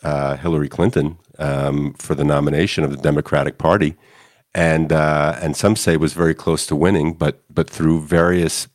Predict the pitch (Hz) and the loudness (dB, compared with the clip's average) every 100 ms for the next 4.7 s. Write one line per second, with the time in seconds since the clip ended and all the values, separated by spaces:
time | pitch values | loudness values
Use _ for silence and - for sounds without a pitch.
0 | _ - 92 90 - 82 80 78 - 80 | _ -4 0 2 2 2 2 0 0 2
1 | 87 - 78 78 - - _ _ _ _ | 2 0 0 0 -4 -14 _ _ _ _
2 | _ 82 80 73 71 73 71 73 76 - | _ -2 0 -2 -2 -2 -2 -4 -6 -14
3 | _ _ 78 64 - 78 - - 82 80 | _ _ -6 -6 -6 -6 -2 0 2 2
4 | 69 76 73 73 71 69 69 | 0 0 0 -2 -2 -4 -8